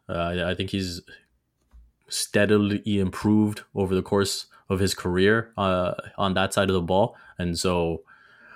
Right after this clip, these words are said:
I don't think it will be as bad as, or, you know, as questionable as some people are making it out to be. And so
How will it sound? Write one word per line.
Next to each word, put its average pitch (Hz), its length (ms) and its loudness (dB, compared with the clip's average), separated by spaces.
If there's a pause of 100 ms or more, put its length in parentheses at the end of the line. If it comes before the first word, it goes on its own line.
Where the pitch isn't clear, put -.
(360)
I 92 160 0
don't 101 360 2
think 101 280 0
it 101 80 6
will 95 160 4
be 101 200 2
as 92 220 2
bad 90 340 0
as, 92 240 0 (120)
or, 85 440 -2
you 98 80 0
know, 90 120 0
as 87 180 -4
questionable 104 800 2
as 95 120 -2
some 95 160 -2
people 95 240 -2
are 95 120 0
making 95 340 -2
it 92 120 0
out 95 180 -2
to 95 80 -2
be. 101 300 0 (680)
And 87 240 -4
so 90 320 -2